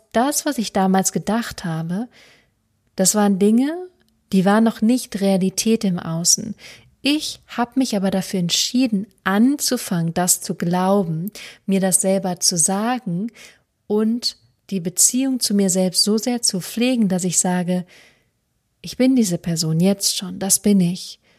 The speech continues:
Und dementsprechend hat sich angefangen, hat sich meine Realität im Außen angefangen zu verändern. Und ich hatte das Vertrauen und den Mut und be-, und die Bereitschaft, diesen Weg zu gehen,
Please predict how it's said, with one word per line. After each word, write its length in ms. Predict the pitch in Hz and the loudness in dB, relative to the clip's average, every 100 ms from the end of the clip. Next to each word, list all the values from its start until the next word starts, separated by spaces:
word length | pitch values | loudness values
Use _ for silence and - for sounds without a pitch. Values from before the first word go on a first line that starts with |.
| _ _ _ | _ _ _
Und 180 | 190 175 | 0 4
dementsprechend 720 | 240 285 339 - - 196 185 | 4 4 0 -2 -2 -4 -2
hat 120 | 180 | -2
sich 300 | - 170 - | -4 -8 -6
angefangen, 720 | 175 180 202 254 - 294 330 359 _ _ _ _ | 0 4 4 2 -4 -8 -8 -14 _ _ _ _
hat 180 | 196 - | -4 -2
sich 180 | 190 | 0
meine 280 | 190 180 175 | 2 4 2
Realität 800 | 170 165 165 - 202 240 269 - _ | 0 0 -2 0 4 4 0 -8 _
im 140 | 170 - | -6 -4
Außen 640 | - 170 175 220 - 269 294 _ | -2 2 4 4 2 0 -6 _
angefangen 720 | - 180 196 226 - 208 214 240 _ | -2 0 2 0 -4 -4 -2 -4 _
zu 400 | - - 190 214 - | -4 -2 -2 -4 -10
verändern. 800 | - - - 170 170 170 190 214 - _ _ _ _ _ - - _ | -20 -16 -8 0 2 2 -2 -10 -12 _ _ _ _ _ -20 -20 _
Und 400 | _ 196 233 - - _ _ _ _ - | _ 4 4 2 -12 _ _ _ _ -4
ich 160 | 208 254 | -2 0
hatte 160 | 247 | 0
das 160 | 190 - | 0 0
Vertrauen 640 | 180 - 190 185 202 214 | -2 -4 0 2 2 0
und 180 | 190 165 | -2 -2
den 160 | 170 | 0
Mut 320 | 165 190 220 - | 4 4 2 0
und 160 | 165 | -4
be-, 160 | 175 170 - | -2 -4 -6
und 160 | - 165 | -4 -2
die 60 | 175 | 0
Bereitschaft, 720 | 170 165 175 185 - 202 - - - _ | 0 0 0 2 0 -2 -6 -14 -16 _
diesen 360 | 196 220 226 185 | 0 2 2 4
Weg 260 | 180 - | 0 -2
zu 140 | - 170 | -6 0
gehen, 460 | 180 175 180 226 | 4 4 4 0